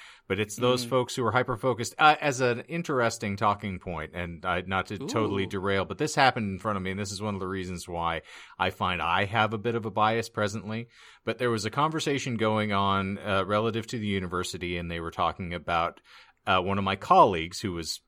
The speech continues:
Speaker 1: putting it forth was talking in praise of this idea that we have a lot of gender-neutral bathrooms. And that was what was thrown out, essentially, in the point of the conversation. And someone came out of another room, walked down, you know, a,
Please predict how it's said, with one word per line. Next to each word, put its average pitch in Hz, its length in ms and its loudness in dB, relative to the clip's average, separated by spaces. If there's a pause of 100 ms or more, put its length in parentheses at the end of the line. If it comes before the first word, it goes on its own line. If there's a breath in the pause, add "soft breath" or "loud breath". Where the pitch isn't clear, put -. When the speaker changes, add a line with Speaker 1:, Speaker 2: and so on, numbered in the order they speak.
Speaker 1:
putting 92 240 -2
it 82 100 -8
forth 95 280 -4
was 98 100 -6
talking 95 460 -4
in 110 260 -2
praise 165 680 2
of 95 340 4
this 101 180 -2
idea 98 380 2
that 92 140 -4
we 101 160 -6
have 90 280 0
a 92 100 -6
lot 90 220 -2
of 92 160 -6
gender-neutral 95 1500 -4
bathrooms. - 720 -6 (640 soft breath)
And 90 360 -2
that 95 300 4
was 85 800 -4
what 95 300 -4
was 82 360 -2 (320)
thrown 98 280 4
out, 71 280 -4
essentially, 85 480 -6
in 80 140 -8
the 80 100 -8
point 87 300 -4
of 82 60 -6
the 82 80 -8
conversation. 78 760 -8 (320 loud breath)
And 101 160 -2
someone 131 400 0
came 156 380 -2
out 143 160 6
of 123 100 0
another 120 420 0
room, 95 460 -2
walked 107 420 0
down, 113 800 2
you 98 120 -2
know, 95 80 0
a, 95 120 -2